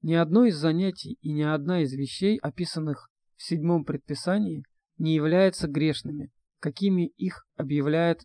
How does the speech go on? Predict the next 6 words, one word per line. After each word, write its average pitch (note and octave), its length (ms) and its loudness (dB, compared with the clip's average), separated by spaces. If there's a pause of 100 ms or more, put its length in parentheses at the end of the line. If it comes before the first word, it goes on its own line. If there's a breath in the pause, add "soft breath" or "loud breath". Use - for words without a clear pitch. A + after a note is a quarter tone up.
(140)
пуританское D#3+ 800 -2
мышление. D3 680 -6 (840)
Они E3+ 220 2
просто F#3 420 4
отвлекают F3+ 680 0
практикующего E3+ 960 -6